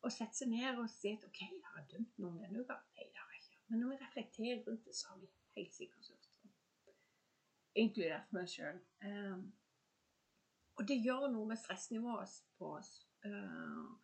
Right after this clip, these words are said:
og jeg har så lyst til at du skal redusere disse negative faktorene, eh, som har hos deg. Altså, så inderlig lyst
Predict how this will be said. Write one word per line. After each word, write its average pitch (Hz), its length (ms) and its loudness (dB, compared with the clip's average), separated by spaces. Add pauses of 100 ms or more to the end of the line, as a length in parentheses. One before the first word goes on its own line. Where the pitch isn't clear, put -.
(520)
og 247 140 6
jeg 247 220 2
har 285 100 2
så 554 300 8 (100)
lyst 185 260 4
til - 80 -8
at - 60 -10
du 180 60 -4
skal 170 260 -2
redusere 175 500 0
disse 160 240 -4
negative 165 680 -2
faktorene, 165 1000 0
eh, 165 320 -6
som 175 200 -4
har 165 140 -6
hos 160 140 -14
deg. - 180 -4
Altså, 214 320 -2
så - 460 0
inderlig 196 580 2
lyst - 280 0